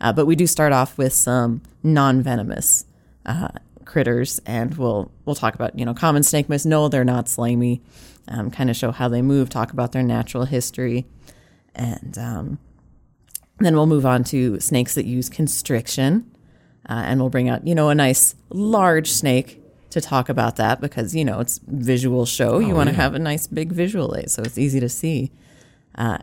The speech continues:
Speaker 1: and then we'll move on to the more venomous snakes. And there's even different styles of, of venom injection. So we'll, we'll start off with snakes that have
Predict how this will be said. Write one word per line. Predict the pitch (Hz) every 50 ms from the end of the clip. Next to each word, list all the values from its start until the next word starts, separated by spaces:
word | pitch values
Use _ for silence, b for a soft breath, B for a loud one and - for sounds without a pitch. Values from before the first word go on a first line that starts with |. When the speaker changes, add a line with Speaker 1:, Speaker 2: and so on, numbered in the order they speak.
| - -
Speaker 1:
and | - 165 175
then | 185 202 208
we'll | 196 196
move | 190 175 175 165
on | 160 151 151 151
to | 156 - - 156 143 139 135 139 135 131 139 - - _ _ _ _ _ _ _ _ _ _ _ -
the | 156 160
more | 147 151 147 147 139
venomous | 123 123 113 120 123 117 117 -
snakes. | - 85 82 - -
And | 165 175
there's | 175 170 175
even | 233 - - 190 147
different | 123 135 131 - 135 120 113
styles | - - - 107 110 113 120 123 127 123 - -
of, | 104 98 - 151 - -
of | - 110 117 110
venom | 135 117 185 240 294 208
injection. | - 85 90 - - - 127 - - - - 107 117 117
So | - - 139 120
we'll, | 120 131 127 -
we'll | - 127
start | 127 - 160 143 139
off | 135 131 - -
with | 151 151 135 135 - - -
snakes | - - - 135 127 123 - - -
that | - 113 110 -
have | - - - 113 104 - - -